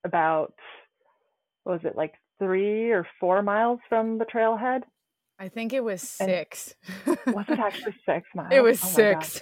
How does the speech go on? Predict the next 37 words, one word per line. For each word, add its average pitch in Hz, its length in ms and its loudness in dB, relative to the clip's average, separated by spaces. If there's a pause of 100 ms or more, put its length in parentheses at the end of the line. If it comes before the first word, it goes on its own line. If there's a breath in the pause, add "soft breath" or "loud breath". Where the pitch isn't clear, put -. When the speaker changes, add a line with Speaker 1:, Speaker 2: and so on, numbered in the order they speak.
Speaker 1:
God. 339 80 4 (440)
<laughs> - 1200 -2
That's 190 200 4
right. 190 180 6
It 175 80 2
was 233 120 0
a 208 60 2
long, 170 360 2
it - 60 -2
was 226 120 0
a 196 40 2
long 170 280 0
walk 165 220 -10
in. 180 220 -4 (840 loud breath)
Um, 208 640 6 (920)
so 220 180 8
we, 208 560 2 (520)
it, 202 140 0 (300)
every 196 600 2
trip 196 140 -2
report 180 300 -2
said 185 140 -6
to 185 60 -4
bring 175 260 -4
bikes 160 380 0
and 190 140 -6
just 165 160 -10
stash 151 280 -4
them 165 100 -10
at 156 80 -10
the - 80 -12
trailhead 156 640 -6
because 160 320 -8 (600)
that 175 180 6
was 170 160 -4
really 156 220 -4
the 151 100 -12